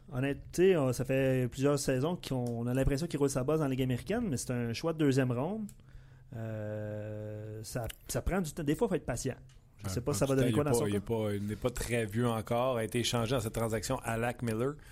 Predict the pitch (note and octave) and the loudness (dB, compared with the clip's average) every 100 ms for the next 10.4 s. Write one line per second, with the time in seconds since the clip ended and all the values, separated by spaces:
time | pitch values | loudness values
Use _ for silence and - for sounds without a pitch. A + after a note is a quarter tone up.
0 | - - - A#2 - F#3 D#3 D3+ E3+ D#3 | -20 -10 -6 -2 -2 0 0 0 0 0
1 | B2 - - - - - - - - - | 0 0 -4 -6 -12 -16 -20 -20 -18 -4
2 | A#2+ - A#2+ A2+ G#2+ G2+ - - - - | -4 0 2 4 2 -2 -8 -20 -20 -20
3 | - - - - - - - - - - | -20 -20 -20 -20 -20 -20 -20 -20 -10 -4
4 | G#2+ A#2+ A#2 - E3+ - A#2 G#2 A2+ A#2+ | 0 0 2 0 0 -2 -2 0 0 0
5 | G#2+ A2+ G#2+ G2+ D3 D3 - A2 A2 G2+ | -2 -2 -2 -2 -2 -2 0 0 0 0
6 | A2 C3 C3+ - G#2 F#2 A#2+ B2 A2+ G#2+ | 0 2 0 0 -2 0 0 2 2 0
7 | G#2+ G2+ G#2+ G#2+ D3 A#2 G#2+ A#2+ A#2+ G2+ | -2 0 0 0 0 -2 0 0 -2 -2
8 | G#2+ G#2+ G2 G2+ G#2+ G#2+ G2+ F2+ - G#2+ | -2 -4 -6 -4 -4 -4 -4 -6 -6 -6
9 | G2 G2+ G#2+ - - - G#2+ A2 A2 F2+ | -6 -8 -10 -12 -18 -14 -6 -4 -4 -6
10 | - G2 F2 A2+ | -6 -6 -6 -8